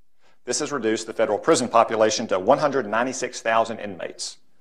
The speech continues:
down from two hundred fourteen thousand in two thousand fourteen and on track for its lowest level since two thousand five. And of this inmate population, only a fraction of a percent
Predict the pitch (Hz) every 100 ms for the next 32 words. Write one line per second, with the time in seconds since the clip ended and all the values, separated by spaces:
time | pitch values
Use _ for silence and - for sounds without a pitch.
0 | - - - - - 120 120 - 175 143
1 | 131 127 131 120 113 165 190 156 117 104
2 | 104 101 104 117 156 - - - - -
3 | - - 95 98 95 92 92 95 92 -
4 | 120 120 120 - - - 110 107 - 123
5 | 120 - 110 101 101 110 117 117 101 92
6 | 101 - - - - - 113 - 107 98
7 | 92 87 104 90 82 - - - - -
8 | - - - - - - - - - -
9 | - - 113 165 202 185 165 170 160 156
10 | 147 135 127 120 117 - 131 151 147 110
11 | 104 - 127 147 - 156 151 - 107 104
12 | - - 147 107 -